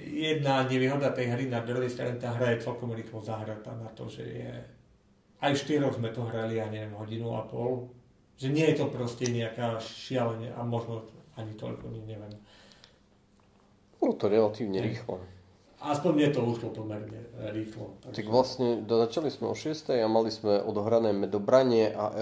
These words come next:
Speaker 2: El Grande, o ôsmej sme končili.
Speaker 1: Mhm. O, o piatej sme
Speaker 2: O piatej sme začali.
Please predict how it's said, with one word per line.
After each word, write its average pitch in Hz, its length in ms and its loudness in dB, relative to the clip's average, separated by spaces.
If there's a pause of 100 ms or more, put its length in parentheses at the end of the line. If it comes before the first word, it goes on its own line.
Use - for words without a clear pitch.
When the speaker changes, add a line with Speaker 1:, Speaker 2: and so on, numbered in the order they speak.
Speaker 2:
El 104 220 4
Grande, 107 640 4
o 104 180 0
ôsmej 98 380 0
sme - 120 -14
končili. - 380 -4
Speaker 1:
Mhm. 131 220 -8 (960)
O, 135 100 -6
o 139 300 -4
piatej 123 400 -4
sme 110 100 -12 (160)
Speaker 2:
O 110 80 -10
piatej 98 320 -4
sme 92 160 -8
začali. 90 380 -4